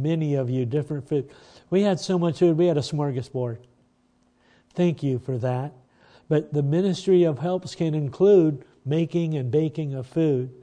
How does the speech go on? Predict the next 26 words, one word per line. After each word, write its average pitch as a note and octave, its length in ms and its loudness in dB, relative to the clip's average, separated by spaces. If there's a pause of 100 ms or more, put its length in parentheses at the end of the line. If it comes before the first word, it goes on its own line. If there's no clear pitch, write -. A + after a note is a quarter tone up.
(300)
I D3 80 -2
just C#3+ 260 -2
wish D3 240 0
you'd C#3+ 140 0
make D3 260 -2
'em B2+ 220 -6 (520)
desserts C3+ 640 -2
too D#3 200 0
the C3 120 -2
next A#2+ 360 -10
time. A#2 320 -10 (2250)
Yeah, B2 200 -6 (560)
not C3+ 160 -6
very C#3 160 4
many C3+ 260 0
people B2 360 -4
did A2 260 -2
that B2 220 -2
one, A2 280 -8 (320)
trying B2 220 -4
to A#2 60 -4
respect A#2 500 -4
Bonnie. A#2 400 -4 (2000)
It G#3+ 80 8
goes G#3 320 10
on. C3 340 2